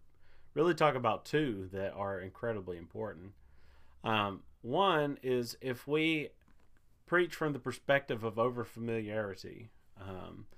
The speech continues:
that we're just gonna move on to, to other things, and we're gonna try and find unfamiliar texts, and we're gonna try and just always try to look at things in a new way. And, and my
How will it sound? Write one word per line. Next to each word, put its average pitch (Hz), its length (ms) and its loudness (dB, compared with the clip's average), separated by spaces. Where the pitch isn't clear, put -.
that 117 80 0
we're 127 100 2
just 143 200 -8
gonna 135 140 4
move 127 280 4
on 127 280 6
to, 107 360 -2
to 120 260 -6
other 123 240 0
things, 110 580 0
and 110 220 -6
we're 110 120 -4
gonna 110 180 -4
try 123 340 2
and 107 120 -2
find 117 340 -2
unfamiliar 113 560 -2
texts, - 640 -2
and 110 100 -6
we're 113 140 -4
gonna 113 180 -2
try 117 360 2
and 110 140 0
just 135 220 -2
always 131 420 6
try 131 220 4
to 113 160 0
look 131 220 -2
at 117 120 -2
things 127 320 -2
in 120 140 0
a 113 60 0
new 113 260 0
way. 113 460 4
And, 104 240 -4
and 113 180 0
my 135 520 6